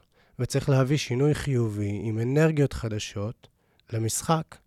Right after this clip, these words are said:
ששחקני החמישייה כבר מתעייפים. ככה גם אני מכין את עצמי למשחק הזה. העמקתי בנשימות ובדרכים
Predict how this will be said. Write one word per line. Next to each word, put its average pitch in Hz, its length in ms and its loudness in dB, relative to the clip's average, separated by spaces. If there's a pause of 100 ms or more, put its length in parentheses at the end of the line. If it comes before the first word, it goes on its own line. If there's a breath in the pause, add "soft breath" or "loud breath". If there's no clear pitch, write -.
(100)
ששחקני 127 680 -4
החמישייה 147 640 0
כבר 120 240 -4
מתעייפים. 113 640 -4 (1600 loud breath)
ככה 165 200 6
גם 165 180 6
אני 151 100 6
מכין 143 280 4
את 143 60 2
עצמי 139 300 2
למשחק 120 440 0
הזה. 104 200 -2 (680)
העמקתי 139 560 2
בנשימות 127 840 -2
ובדרכים 117 840 -2